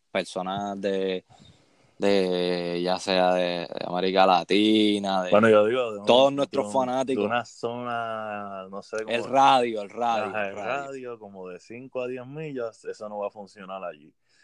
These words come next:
Speaker 2: Ahora, siempre han dicho que esa zona es una zona muerta, supuestamente ahí no hay señal de nada. Dicen que por eso es que es tan peligrosa esa carretera, porque ahí no hay nada. Ahí si te quedaste a pie, te quedaste en tu madre.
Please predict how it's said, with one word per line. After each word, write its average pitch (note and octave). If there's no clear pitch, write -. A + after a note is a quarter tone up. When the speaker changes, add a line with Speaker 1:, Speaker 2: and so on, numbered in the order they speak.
Speaker 2:
Ahora, G2
siempre G2
han A#2+
dicho C3+
que B2
esa A2+
zona B2
es B2
una A#2+
zona A2+
muerta, G#2
supuestamente G#2
ahí A2
no A#2
hay A2+
señal F#2
de G2
nada. G2
Dicen G#2
que B2
por G2+
eso F#2+
es G2
que G#2+
es -
tan G2+
peligrosa F#2+
esa G2+
carretera, G2+
porque G2
ahí E2+
no G2+
hay A2+
nada. F#2+
Ahí F2
si B2+
te B2+
quedaste F#2+
a A#2+
pie, A#2
te C#3
quedaste G#2
en A#2+
tu G#2
madre. F#2